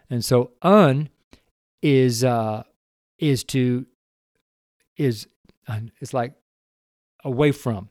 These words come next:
you know, to come out of, away from. And two is to join with. Uh, and ward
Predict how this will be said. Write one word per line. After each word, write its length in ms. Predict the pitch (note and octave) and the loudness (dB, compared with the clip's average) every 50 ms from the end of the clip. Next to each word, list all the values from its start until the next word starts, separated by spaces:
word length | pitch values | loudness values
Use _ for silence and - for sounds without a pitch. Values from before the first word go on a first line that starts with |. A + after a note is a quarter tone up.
| _ _ _ - | _ _ _ -10
you 120 | C3+ A#2+ | -8 -8
know, 120 | G#2+ G#2 | -6 -8
to 160 | - - B2+ - | -8 -10 -10 -8
come 280 | - - D#3 C3+ B2+ - - | -4 -2 -2 -2 -4 -4 -2
out 220 | C#3 C3+ C3 A#2+ | 0 2 2 2
of, 220 | A#2 G#2 G2+ - - | 0 -2 -6 -6 -6
away 260 | A#2+ A2+ C3 C#3 C#3 | -4 -2 2 2 0
from. 340 | C3+ - - A2 G2 F#2+ - _ _ _ _ _ _ _ _ _ _ _ _ _ _ _ - - _ _ - - - - - _ | 0 0 -6 -8 -8 -8 -12 _ _ _ _ _ _ _ _ _ _ _ _ _ _ _ -16 -16 _ _ -20 -20 -20 -20 -16 _
And 280 | - C#3+ C#3 B2+ B2 - _ _ - | -6 -4 -4 -4 -4 -8 _ _ -4
two 520 | - G#3 A#3+ B3 G3 D3 C3 B2+ B2+ B2 _ _ - | 0 2 4 6 6 6 6 4 2 0 _ _ -2
is 220 | D#3 D3+ C#3 - | 0 2 2 0
to 180 | - - C#3 A#2+ | -2 -4 -6 -6
join 580 | A2 A2 C#3+ D3 D3 D3+ D#3 D3+ C#3+ C3+ B2 | -4 0 2 4 4 4 4 2 2 0 0
with. 460 | A#2+ C#3+ D#3 C#3 A2 G2 F2+ - - _ _ _ _ _ _ _ _ _ _ _ _ - | 2 4 4 4 2 0 -6 -14 -20 _ _ _ _ _ _ _ _ _ _ _ _ -10
Uh, 140 | - A#2 A#2 - | -8 -8 -6 -4
and 300 | C3 B2+ B2 B2+ A#2+ A#2+ | -4 -4 -4 -4 -4 0
ward 540 | C#3 D#3+ G3+ A3 F3+ C3+ B2+ B2+ A#2+ - | 2 4 6 6 6 6 6 4 2 -2